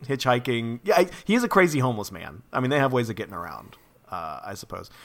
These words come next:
Well, that, okay, that was insensitive in terms of mental illness and homelessness, two very serious things.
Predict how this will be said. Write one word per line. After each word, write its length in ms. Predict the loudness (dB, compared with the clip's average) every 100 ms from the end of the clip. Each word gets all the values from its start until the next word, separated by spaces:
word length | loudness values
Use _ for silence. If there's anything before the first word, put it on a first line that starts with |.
| -12 6
Well, 160 | 8
that, 180 | 10 10
okay, 320 | 8 8 0
that 240 | 6 6 6
was 300 | 2 0 -2
insensitive 640 | -4 -2 -2 -2 -2 -2 -4
in 100 | -6
terms 360 | -4 -4 -4
of 220 | -4 -4 -4
mental 300 | -6 -6 -4
illness 400 | -6 -4 -8 -6
and 200 | -8 -6
homelessness, 580 | -6 -6 -6 -8 -8
two 220 | -8 -8 -6
very 260 | -6 -6
serious 400 | -8 -8 -8 -8
things. 460 | -4 -4 -2 -6